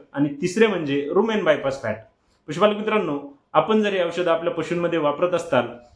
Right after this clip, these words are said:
तर आपण याचा रिझल्ट पाहिलाच असेल आणि जे कोणी पशुपालक या औषधाचा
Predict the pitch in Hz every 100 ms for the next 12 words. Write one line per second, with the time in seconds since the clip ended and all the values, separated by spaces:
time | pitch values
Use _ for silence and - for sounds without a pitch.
0 | _ 190 160 - 151 165 160 160 151 151
1 | 156 156 147 147 139 131 131 107 101 -
2 | _ 131 127 139 202 214 214 196 180 175
3 | 160 127 - 147 151 156 170 165 156 151